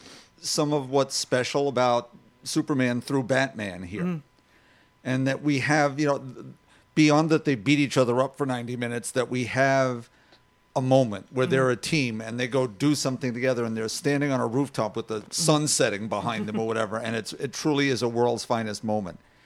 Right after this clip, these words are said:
Speaker 1: We can only hope,
Speaker 2: Mm-hmm.
Speaker 1: is what I'm gonna say. But then, of course, we live in hope and die in despair, as they used to say.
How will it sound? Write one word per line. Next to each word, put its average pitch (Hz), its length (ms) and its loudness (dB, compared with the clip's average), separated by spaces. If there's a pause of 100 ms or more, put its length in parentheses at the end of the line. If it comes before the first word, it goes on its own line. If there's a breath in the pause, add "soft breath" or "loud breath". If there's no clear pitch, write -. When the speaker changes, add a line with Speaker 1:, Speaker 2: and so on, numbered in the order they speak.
(420 soft breath)
Speaker 1:
We 143 140 4
can 151 180 0
only 151 400 0
hope, 120 380 -6
Speaker 2:
Mm-hmm. 165 240 0
Speaker 1:
is 117 180 -8
what 117 180 0
I'm 104 280 -2
gonna 107 180 -2
say. 110 220 0
But 95 160 -2
then, 127 100 0
of - 100 -2
course, - 300 2
we 123 180 0
live 117 280 0
in 117 100 0
hope 107 300 0
and 104 180 -4
die 101 220 0
in 98 160 -6
despair, 87 640 -4
as 78 140 -16
they 73 100 -14
used 82 240 -16
to - 440 0
say. - 320 4